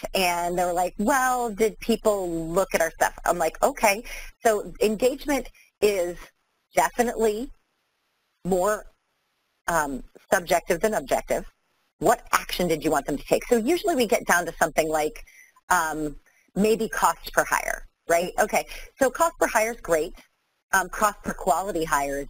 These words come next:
better. Source of quality is better. But is that answering the business problem that you're trying to solve? So when you're developing a key performance indicator, you want to start with the business problem you're trying to solve. So if you have an organization that has a lot of turnover,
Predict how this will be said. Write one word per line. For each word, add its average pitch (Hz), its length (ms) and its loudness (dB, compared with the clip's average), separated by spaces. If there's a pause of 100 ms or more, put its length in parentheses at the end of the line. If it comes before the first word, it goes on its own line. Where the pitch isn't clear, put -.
better. 143 320 0 (300)
Source 180 260 2
of 160 60 -4
quality 156 300 0
is 151 140 -4
better. 147 200 2 (320)
But - 220 4
is 247 180 2
that 277 220 0
answering 214 400 0
the 175 80 -2
business 175 460 0
problem 156 380 0
that 135 100 0
you're 160 100 -2
trying 135 320 -2
to 143 160 -12
solve? - 340 0 (380)
So 269 80 4
when 254 160 2
you're 277 160 -4
developing 233 600 0
a 175 40 -2
key - 180 -2
performance 175 460 -2
indicator, 170 460 0
you 160 180 0
want 285 220 0
to - 160 -12 (100)
start - 480 2 (140)
with 185 160 0
the 175 80 2
business 220 400 0
problem 156 260 2
you're 151 100 2
trying 131 260 -2
to - 140 -6
solve. - 340 0 (580)
So 254 120 4
if 240 80 -2
you 269 140 0
have 330 200 -2
an 254 100 -2
organization 196 580 -2
that 170 120 0
has 165 180 0
a 156 40 0
lot 156 220 -2
of 160 100 -4
turnover, 214 540 0